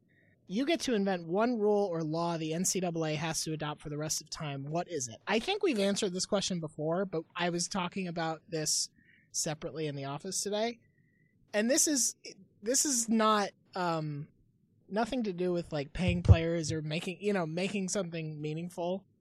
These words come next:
uh, that improves student <laughs> athletes' lives. But I think once a game in college football, you should be allowed to throw a second forward pass. A-, anywhere.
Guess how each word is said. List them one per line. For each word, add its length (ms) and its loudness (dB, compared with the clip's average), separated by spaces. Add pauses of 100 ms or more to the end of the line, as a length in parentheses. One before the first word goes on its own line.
(1400)
uh, 240 -4 (200)
that 200 -4
improves 440 -2
student 280 -2
<laughs> 0 -
athletes' 420 -2
lives. 420 -4 (580)
But 100 4
I 140 6
think 260 0
once 340 2
a 60 0
game 460 -2 (540)
in 200 0
college 360 0
football, 500 -4 (400)
you 180 -2
should 180 -4
be 100 -4
allowed 320 2
to 60 -8
throw 240 0
a 60 -2
second 380 -4
forward 340 -6
pass. 460 -8 (1160)
A-, 180 0
anywhere. 520 2